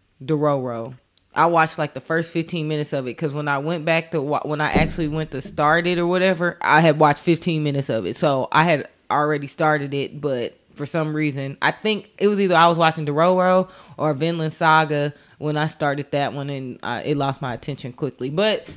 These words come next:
the, the first episode was pretty good. I, I would definitely stick with it and finish it or whatever. I'm not gonna give any spoilers on that, and I'm not gonna give any spoilers on Pet.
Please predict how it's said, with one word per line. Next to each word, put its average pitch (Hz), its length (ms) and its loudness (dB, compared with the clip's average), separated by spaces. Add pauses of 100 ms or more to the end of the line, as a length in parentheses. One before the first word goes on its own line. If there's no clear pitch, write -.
the, 208 160 -2
the 208 100 -2
first 247 220 2
episode 190 400 2
was 175 220 4
pretty 170 240 0
good. 165 500 2 (960)
I, 156 400 6
I 156 140 6
would 147 140 2
definitely 151 340 2
stick 156 280 -4
with 151 260 0
it 151 220 -2
and 143 280 -8
finish 156 420 -4
it 131 280 -4
or 127 80 -6
whatever. 127 400 -6
I'm 139 200 -8
not 135 160 -6
gonna 135 120 -8
give 127 160 -10
any 131 160 -8
spoilers 127 460 -8
on 131 160 -6
that, 131 300 -6
and 127 180 -8
I'm 131 100 -8
not 135 140 -8
gonna 139 120 -6
give 139 140 -6
any 135 120 -6
spoilers 131 400 -8
on 127 140 -8
Pet. 131 400 -4